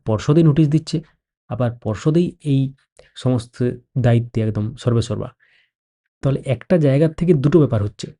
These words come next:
তার মানে এখানে একটা ব্যাপার হতে পারে, অনেক বিএড ক্যান্ডিডেট ছিলেন, একটু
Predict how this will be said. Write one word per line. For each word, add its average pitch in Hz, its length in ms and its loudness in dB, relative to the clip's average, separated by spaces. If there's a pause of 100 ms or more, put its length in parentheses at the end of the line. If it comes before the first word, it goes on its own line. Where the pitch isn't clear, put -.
(220)
তার 151 120 0
মানে 165 180 2
এখানে 165 260 0 (360)
একটা - 260 -4
ব্যাপার 131 340 -4
হতে 107 180 -4
পারে, 104 180 -4 (1080)
অনেক 185 220 2 (200)
বিএড 175 300 6
ক্যান্ডিডেট 107 380 2
ছিলেন, 104 300 -6
একটু 135 220 0